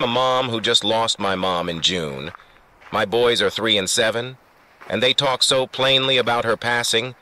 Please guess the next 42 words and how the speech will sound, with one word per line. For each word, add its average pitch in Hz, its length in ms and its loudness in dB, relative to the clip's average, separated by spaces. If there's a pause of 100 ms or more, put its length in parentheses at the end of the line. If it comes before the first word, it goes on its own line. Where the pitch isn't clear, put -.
(360)
It - 140 -2
does 143 220 2
get 127 220 0
to 117 80 -2
be 113 200 0
a 104 60 2
bit 110 220 0
much 120 360 0
sometimes. 82 720 -2 (640)
Grandma 127 460 0
is 110 200 -2
dead. 90 440 0 (380)
She 139 240 4
is 120 120 0
in 123 100 2
the 110 80 0
cemetery. 90 760 -2 (580)
Last 120 400 2
year 113 160 2
we 107 140 -2
did 110 200 2
with 92 180 -6
Grandma, 87 540 -2 (300)
but - 140 0
she 117 200 6
is 107 140 0
dead 98 280 2
now. 64 340 -8 (760)
I 113 160 0
always 120 460 2
respond 98 520 0
with 92 140 -4
a 90 60 -2
yes, 85 480 -2 (260)
but 127 120 0
we 135 120 2
still 135 320 4
love 113 300 0
her 98 200 2
and 87 140 0
remember 90 460 0
her. 58 260 -8